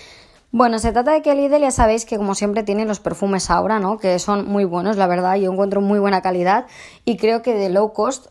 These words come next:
de, en cuanto a perfumes low cost, creo que son los que más duran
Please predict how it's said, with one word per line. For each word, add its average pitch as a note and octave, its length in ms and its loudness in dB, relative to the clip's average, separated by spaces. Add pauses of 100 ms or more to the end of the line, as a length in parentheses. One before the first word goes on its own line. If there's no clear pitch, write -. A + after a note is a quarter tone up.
de, F#3 540 0
en F#3+ 100 -4
cuanto F#3+ 220 0
a - 20 -2
perfumes G#3+ 320 -4
low A#3+ 140 -2
cost, A3 160 -6
creo G#3+ 120 -2
que G#3+ 120 -4
son G#3+ 120 -2
los A3+ 140 -4
que G3 140 -2
más F#3 480 -2 (320)
duran A#3 400 2